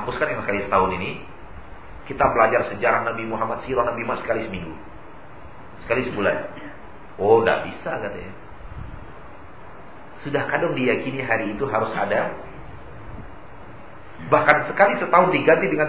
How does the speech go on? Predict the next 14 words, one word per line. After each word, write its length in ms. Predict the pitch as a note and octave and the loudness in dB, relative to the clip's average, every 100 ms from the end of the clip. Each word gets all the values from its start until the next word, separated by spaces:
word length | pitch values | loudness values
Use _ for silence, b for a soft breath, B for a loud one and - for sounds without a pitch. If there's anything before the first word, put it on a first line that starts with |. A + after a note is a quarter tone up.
| - | 2
sekali 240 | D3+ D3+ | 2 2
sebulan. 560 | D#3+ E3 C#3+ - - - | 0 6 8 6 -2 2
Satu 320 | F3 - C4+ | 2 4 2
menjadi 320 | G#3 F3 D#3+ | 4 4 4
dua 240 | D#3+ F#3 F3+ | 8 8 8
belas. 240 | A2 - - - - - - - - - - - - - - | 6 4 -6 -12 -14 -14 -16 -16 -16 -16 -16 -16 -16 -16 -8
Tidak 140 | F2+ - | -4 0
mau 160 | A2 | 0
mereka 160 | F2 E2 | 0 -4
terima. 280 | D#2+ D#2+ - - - - - - - - - - - - - - - - - - - - - - - - - - A#2+ | -6 -8 -10 -14 -16 -16 -16 -16 -16 -16 -14 -14 -14 -16 -16 -16 -16 -16 -16 -16 -16 -16 -16 -18 -16 -16 -16 -14 -2
Berbeda 320 | G#2 A2+ G3 | 0 4 4
dengan 200 | E3+ C#3 B2+ | 4 2 0
orang 160 | F#3 | 0
yang, 160 | D3 | -2